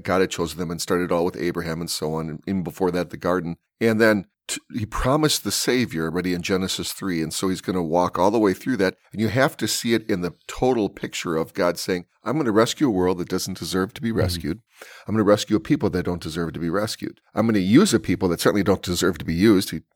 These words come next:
Speaker 1: picked the Israelites.
Speaker 2: Yeah.
Speaker 1: Uh, and, uh,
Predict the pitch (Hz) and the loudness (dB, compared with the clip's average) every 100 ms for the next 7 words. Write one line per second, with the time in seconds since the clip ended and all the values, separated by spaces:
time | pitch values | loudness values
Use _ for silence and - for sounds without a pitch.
0 | _ 101 - 87 120 87 71 64 - - | _ -4 2 2 2 0 -4 -6 -6 -4
1 | 101 90 - _ - - - 98 95 90 | -2 -2 -4 _ -16 -12 -4 -2 -2 0
2 | 95 | 0